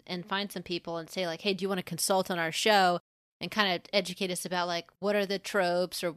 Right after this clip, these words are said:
you know, point us towards some fan fiction to kind of model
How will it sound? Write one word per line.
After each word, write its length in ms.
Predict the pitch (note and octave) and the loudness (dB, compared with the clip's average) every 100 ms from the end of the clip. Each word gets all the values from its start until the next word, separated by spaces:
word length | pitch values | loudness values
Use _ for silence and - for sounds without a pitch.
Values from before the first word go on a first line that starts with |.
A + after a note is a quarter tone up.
| - | -6
you 120 | F#3 | -8
know, 260 | D#3+ D3 D3+ | -6 -6 -6
point 280 | - G#3 G3 | -4 -2 -2
us 100 | - | -4
towards 260 | G#3 F#3+ | -2 -2
some 380 | - F3+ E3+ D#3+ _ _ _ - | -2 -6 -8 -12 _ _ _ -2
fan 140 | G3 | -2
fiction 260 | G3 F#3 F#3 | -2 -4 -6
to 40 | |
kind 220 | - F#3 | -2 -2
of 140 | E3 D#3+ | -2 -6
model 600 | E3 E3+ F3 F3 E3+ | 0 0 2 -2 -4